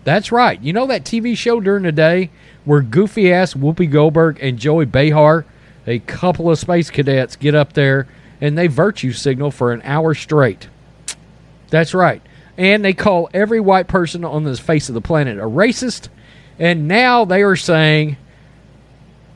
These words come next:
Colin Kaepernick is the palate cleanser.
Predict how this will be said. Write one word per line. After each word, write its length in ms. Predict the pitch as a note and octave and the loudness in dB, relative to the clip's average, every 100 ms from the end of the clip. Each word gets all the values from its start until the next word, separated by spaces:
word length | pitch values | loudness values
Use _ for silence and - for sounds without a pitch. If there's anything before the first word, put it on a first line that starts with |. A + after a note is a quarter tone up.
| - - | -20 -12
Colin 460 | - A#3 A#3+ A#3 | -8 -2 -2 -2
Kaepernick 720 | F#3+ A3 G3+ D3 A#2+ G#2 G#2 - _ _ - _ - _ D#3+ | -2 -2 0 0 -2 -4 -6 -12 _ _ -20 _ -20 _ -2
is 220 | F3+ D3 | 0 -2
the 180 | F#3 D#3+ - | -4 -6 -10
palate 600 | - - C4 G#3+ B2 - | -12 -6 -4 -2 -4 -6
cleanser. 720 | - B2+ B2+ A2+ G#2+ A#2+ B2+ | -8 -2 -2 -2 -2 -2 -4